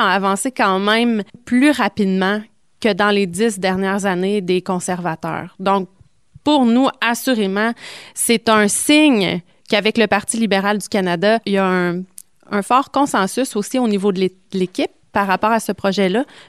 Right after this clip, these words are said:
mais qu'il y a beaucoup plus de chances de succès. Et je suis convaincue qu'avec un parti au pouvoir libéral, on aura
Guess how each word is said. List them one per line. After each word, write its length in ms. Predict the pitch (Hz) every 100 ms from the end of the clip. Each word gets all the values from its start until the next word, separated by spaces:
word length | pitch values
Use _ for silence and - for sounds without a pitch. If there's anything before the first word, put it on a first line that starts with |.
| -
mais 80 | 214
qu'il 100 | 240
y 0 |
a 60 |
beaucoup 180 | 233 403
plus 240 | - 254
de 140 | 190 190
chances 360 | - 247 254
de 120 | 185 190
succès. 500 | - - - 240 269 - - -
Et 140 | 226
je 20 |
suis 100 | -
convaincue 520 | 233 320 302 202 269 262
qu'avec 280 | 196 180
un 120 | 196 190
parti 480 | 190 - 247 254 - _ 214
au 100 | 214
pouvoir 640 | 202 180 202 220 220 196
libéral, 720 | 196 214 202 185 190 208 226
on 220 | - 202 202
aura 560 | 196 185 226 240 -